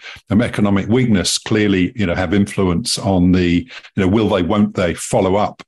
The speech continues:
um, a, a move to, what, three seventy-five this week, going to four percent in September. Um, and while we can argue that, look, the signs of, uh, the tightening in conditions that's coming through for, from bank lending, um, and the evident weakness of the economy means that they should be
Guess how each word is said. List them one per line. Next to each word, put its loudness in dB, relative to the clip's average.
um, -4
a, -6
a -2
move 2
to, -4
what, -4
three -2
seventy-five -4
this -8
week, -4
going 0
to -12
four -4
percent -6
in -2
September. -2
Um, 2
and 2
while 2
we 0
can -2
argue 0
that, -4
look, -4
the -6
signs 0
of, -4
uh, -2
the -4
tightening 0
in 0
conditions -2
that's -12
coming 0
through 0
for, -6
from -6
bank -4
lending, 2
um, 0
and 0
the 2
evident -2
weakness -2
of -2
the 0
economy 2
means 0
that -4
they -2
should -2
be 0